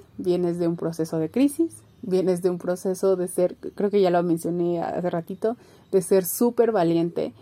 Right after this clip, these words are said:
y decidiste, elegiste transformar tu vida, elegiste vibrar en amor y elegiste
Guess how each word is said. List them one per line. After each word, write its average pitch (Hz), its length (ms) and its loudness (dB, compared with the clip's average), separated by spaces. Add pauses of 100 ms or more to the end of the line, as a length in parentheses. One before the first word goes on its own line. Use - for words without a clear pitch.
(400)
y 202 100 2
decidiste, 196 680 0
elegiste 190 600 0
transformar 170 560 -6
tu 156 160 -8
vida, 156 240 -6 (460)
elegiste 180 520 2
vibrar 180 340 0
en 185 120 2
amor 196 400 2 (300)
y 190 80 2
elegiste 190 1040 2